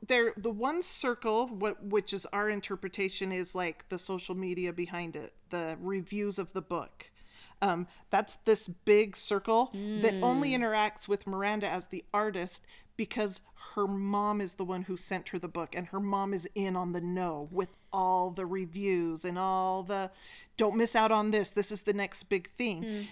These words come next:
Speaker 1: So
Speaker 2: Mm-hmm.
Speaker 1: my interpretation of that one is these are, that circle is the reviews. Miranda
Speaker 2: He's
Speaker 1: hits
Speaker 2: kind of
Speaker 1: that review.
Speaker 2: outside, yeah.
Speaker 1: But she's outside of all of it because she doesn't
Speaker 2: She
Speaker 1: actually
Speaker 2: never
Speaker 1: read the
Speaker 2: reads
Speaker 1: story.
Speaker 2: the story.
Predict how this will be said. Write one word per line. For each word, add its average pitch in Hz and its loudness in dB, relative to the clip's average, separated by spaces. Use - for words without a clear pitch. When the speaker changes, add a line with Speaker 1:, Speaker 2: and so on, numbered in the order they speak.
Speaker 1:
So 214 6
Speaker 2:
Mm-hmm. 202 2
Speaker 1:
my 220 2
interpretation 196 -2
of 170 -6
that 190 2
one 180 0
is 170 -4
these 196 -2
are, 214 4
that 196 0
circle 233 -2
is 226 0
the 226 -2
reviews. 220 0
Miranda 208 2
Speaker 2:
He's 220 -6
Speaker 1:
hits 302 2
Speaker 2:
kind 392 -4
of 262 0
Speaker 1:
that 226 6
review. 214 0
Speaker 2:
outside, 214 -6
yeah. 202 -2
Speaker 1:
But 269 0
she's 269 2
outside 269 0
of 202 -8
all 277 2
of 196 -4
it 196 -6
because 240 -2
she 277 0
doesn't 311 0
Speaker 2:
She 262 0
Speaker 1:
actually 262 0
Speaker 2:
never 226 0
Speaker 1:
read 240 4
the 226 2
Speaker 2:
reads 202 6
Speaker 1:
story. 220 2
Speaker 2:
the 190 -6
story. 170 -6